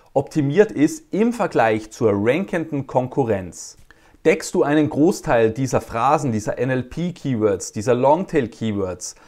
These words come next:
auch in deinem Content ab, den eben die Konkurrenz ebenfalls in ihren Content abdeckt? Nutzt du eine ähnliche Anzahl an Zwischenüberschriften? Trifft die Länge deines Contents in etwa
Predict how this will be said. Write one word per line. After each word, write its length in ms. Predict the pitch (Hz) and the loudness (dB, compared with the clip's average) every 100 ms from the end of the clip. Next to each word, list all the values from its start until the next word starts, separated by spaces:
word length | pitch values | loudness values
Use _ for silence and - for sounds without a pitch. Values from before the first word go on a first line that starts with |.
| - | -10
auch 220 | - 156 196 | 4 4 4
in 120 | 151 | 0
deinem 340 | 131 185 202 | 0 0 -4
Content 380 | - 170 170 156 | -2 -2 -2 0
ab, 420 | 127 131 - - | 4 4 2 -10
den 180 | 117 135 | -4 -2
eben 220 | 135 147 | 0 0
die 80 | 135 | -2
Konkurrenz 560 | - 139 143 131 156 - | -4 -4 -2 -2 -4 -6
ebenfalls 720 | 151 165 165 - 104 101 - - _ | -4 -4 -4 0 0 0 -6 -20 _
in 240 | 156 170 | -2 0
ihren 280 | 151 175 156 | 0 0 0
Content 400 | - 123 113 110 | -2 -2 -2 -4
abdeckt? 500 | 87 104 - 82 - - - _ - | -4 -6 -8 -12 -12 -20 -20 _ -6
Nutzt 400 | 139 202 - - | 0 0 0 -2
du 300 | 175 180 175 _ _ _ | 0 2 -2 _ _ _
eine 240 | 131 151 151 | -2 0 0
ähnliche 460 | 175 196 180 - | 0 0 -2 -4
Anzahl 380 | 139 170 170 160 | -4 -4 2 2
an 140 | 127 156 | 2 -4
Zwischenüberschriften? 1120 | - 202 - 127 139 123 - 107 - 98 87 - _ - | -2 -4 -2 -2 0 0 -2 -6 -6 -12 -12 -16 _ -4
Trifft 240 | 180 - | -4 -2
die 80 | 165 | 0
Länge 340 | 139 165 196 | 2 2 2
deines 380 | 151 135 156 147 | 0 -2 -2 -2
Contents 500 | - 147 151 147 117 | 2 2 2 0 -2
in 140 | - 139 | -4 -2
etwa 640 | 143 - 135 135 135 - | -2 -2 0 2 2 -2